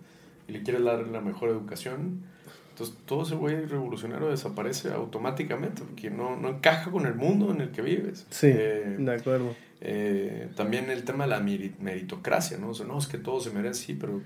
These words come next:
Speaker 1: pero no necesariamente. Eh, eh, eh, eh, nos enfocamos mucho en el tema de educación, pero ni siquiera hablamos de la nutrición, que es como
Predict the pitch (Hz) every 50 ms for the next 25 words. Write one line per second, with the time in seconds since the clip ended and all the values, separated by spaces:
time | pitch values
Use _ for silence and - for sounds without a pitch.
0 | - - - 104 98 98 95 92 92 92 - - - 101 98 95 98 104 110 117
1 | 117 120 - - 110 120 117 143 190 196 - - - - - - - - - 98
2 | 101 95 92 90 87 - - - - - - - - - - - - - - -
3 | - - - - - - - - - - - 69 - - - - - - - -
4 | 185 139 - - - - - - - 151 143 147 - - - - - 131 120 113
5 | - - - 127 123 123 120 123 123 120 120 120 113 104 101 101 107 113 117 117
6 | 107 101 98 - - 90 92 - 123 120 - - - 107 101 98 98 - - -
7 | 110 107 110 113 107 104 101 98 90 90 87 87 90 92 92 - - - 104 104
8 | 101 - - 98